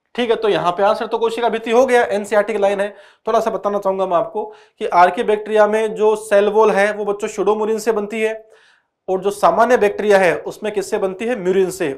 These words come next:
उसमें बनती है peptidoglycan से, दोनों की बात है। इसके अलावा सेल मेम्ब्रेन जो है उसमें लिपिड के जो मॉलिक्यूल्स है वो लिपिड के मॉलिक्यूल्स ब्रांच्ड है, किसके अंदर? आर्की बैक्टीरिया में, जिससे सेल वॉल, सेल मेम्ब्रेन जो है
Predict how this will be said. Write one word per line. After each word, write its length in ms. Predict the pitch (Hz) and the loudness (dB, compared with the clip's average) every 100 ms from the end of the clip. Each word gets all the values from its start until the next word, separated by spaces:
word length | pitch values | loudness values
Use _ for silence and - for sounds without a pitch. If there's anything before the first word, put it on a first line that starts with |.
| - | -10
उसमें 220 | - 202 | -10 -4
बनती 220 | 190 208 | -4 -2
है 180 | 262 - | -6 -2
peptidoglycan 720 | 196 202 190 170 147 139 143 | -4 -2 -4 0 -2 -2 -8
से, 260 | 139 131 - | -10 -14 -10
दोनों 280 | 147 151 151 | -8 -8 -8
की 60 | |
बात 200 | 131 123 131 | -10 -12 -16
है। 80 | 120 _ _ _ _ _ _ _ | -20 _ _ _ _ _ _ _
इसके 220 | 170 170 233 | -6 0 4
अलावा 240 | 220 226 | 6 6
सेल 300 | 226 233 240 | 2 -2 0
मेम्ब्रेन 380 | 226 214 214 208 | 0 0 0 0
जो 120 | 208 | 0
है 200 | 196 208 | 2 0
उसमें 380 | 208 190 - 214 | -2 -6 -4 -4
लिपिड 440 | 180 180 220 247 233 | -2 -4 -4 -4 -2
के 80 | |
जो 160 | 226 220 | 0 0
मॉलिक्यूल्स 640 | 175 185 220 247 233 - | 0 -4 -4 -6 -6 -4
है 220 | 139 120 - _ _ | -6 -8 -16 _ _
वो 100 | 190 | 2
लिपिड 340 | 240 220 226 208 | 2 2 -6 -4
के 100 | 214 | -2
मॉलिक्यूल्स 500 | 202 202 226 240 - | 0 -2 -6 -10 -10
ब्रांच्ड 460 | 139 175 196 156 135 | -4 -2 -2 -4 -8
है, 260 | 123 - _ _ _ _ _ | -8 -16 _ _ _ _ _
किसके 280 | 190 185 233 | -6 -4 -4
अंदर? 300 | 220 - - | -2 -2 -2
आर्की 280 | 175 170 202 | -2 -2 -4
बैक्टीरिया 380 | 170 160 151 147 | -6 -4 -2 -2
में, 180 | 139 131 - - _ | -2 -10 -18 -20 _
जिससे 340 | 143 185 208 196 | -8 -6 -4 -4
सेल 320 | - 202 202 | 0 2 4
वॉल, 280 | 196 202 202 | 4 0 0
सेल 260 | - 214 | -4 -4
मेम्ब्रेन 380 | 208 196 196 190 | -2 -2 -2 -4
जो 120 | 180 | -4
है 240 | 185 190 | -2 -4